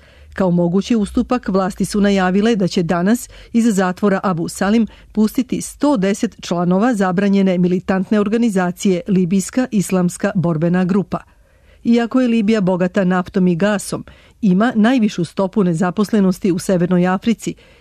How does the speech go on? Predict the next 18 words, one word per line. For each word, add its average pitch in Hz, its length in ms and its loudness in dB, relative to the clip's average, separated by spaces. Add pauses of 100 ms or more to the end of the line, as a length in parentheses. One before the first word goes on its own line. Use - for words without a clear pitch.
i 226 100 2
najveći 214 480 2
demografski 180 680 0
rast, - 400 -6 (220)
navodi 180 440 0
agencija 175 480 0
Reuters. 165 560 -4 (520)
Na 190 120 2
Facebooku 196 560 0
je 247 140 4
osnovana 202 520 2
grupa 170 360 0
Pobuna 190 540 0
sedamnaesti 180 680 0
februar 180 520 0
dve 180 260 0
hiljade 180 280 0
jedanaeste, 185 720 -2